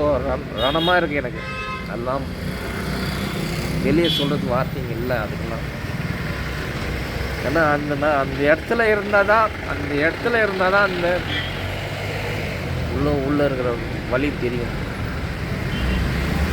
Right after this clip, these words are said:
ஆ, அந்த டொனால்ட் ட்ரம்ப்ங்கெல்லாம் அந்த, அந்த வெளியெல்லாம் தெரியாது. ஆனால் கோடீஸ்வரன் அவன். அவனுக்கு காசுன்னு சொல்றது ஒரு,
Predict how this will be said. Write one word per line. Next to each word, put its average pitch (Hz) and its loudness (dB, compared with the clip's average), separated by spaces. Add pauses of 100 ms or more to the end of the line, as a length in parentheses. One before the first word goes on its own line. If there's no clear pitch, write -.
(140)
ஆ, - 2 (200)
அந்த 131 4 (100)
டொனால்ட் 147 4
ட்ரம்ப்ங்கெல்லாம் 143 0
அந்த, - -2 (100)
அந்த 131 -2 (120)
வெளியெல்லாம் 147 2
தெரியாது. 147 4
ஆனால் 285 0 (100)
கோடீஸ்வரன் 233 4
அவன். 120 0 (800)
அவனுக்கு 147 -4 (100)
காசுன்னு 160 -2
சொல்றது 147 0
ஒரு, 131 0